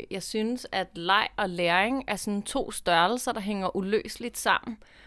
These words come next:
Men tit så taler man om, at skolen sådan er, er stedet for læring. Selvfølgelig er det også stedet for leg, måske i de små klasser. Men i min optik, så synes jeg, der er sådan en meget uhensigtsmæssig, øh,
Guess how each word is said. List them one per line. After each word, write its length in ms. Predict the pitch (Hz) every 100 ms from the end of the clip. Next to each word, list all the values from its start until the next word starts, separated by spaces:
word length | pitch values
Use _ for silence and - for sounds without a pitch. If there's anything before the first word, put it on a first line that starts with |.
| -
Men 240 | 214 220
tit 200 | 214 311
så 100 | 311 269
taler 320 | 254 196 208
man 180 | 202 185
om, 180 | 170 -
at 80 | 156
skolen 600 | - 202 202 233 269 254
sådan 280 | - 196 180
er, 120 | - - -
er 80 | 170
stedet 500 | - - 185 - 185
for 140 | -
læring. 520 | 160 156 156 208 277
Selvfølgelig 400 | 262 208 196 202
er 100 | 208
det 100 | 180
også 420 | 147 165 - - -
stedet 400 | - - 175 160
for 120 | -
leg, 260 | 160 165 254
måske 360 | - 185 - 208
i 40 |
de 100 | 175
små 280 | 175 214 220
klasser. 400 | - 220 214 240 - - - - -
Men 240 | 226 226 226 -
i 60 |
min 280 | 247 285 107
optik, 420 | 269 - 254 254
så 120 | -
synes 280 | 254 262 247
jeg, 80 | 262
der 60 | 226
er 140 | 220
sådan 260 | 214 254 240 - - -
en 120 | 208
meget 280 | 208 196 226 -
uhensigtsmæssig, 1160 | 269 277 247 247 233 220 - 196 185 185 196 196 -
øh, 200 | 180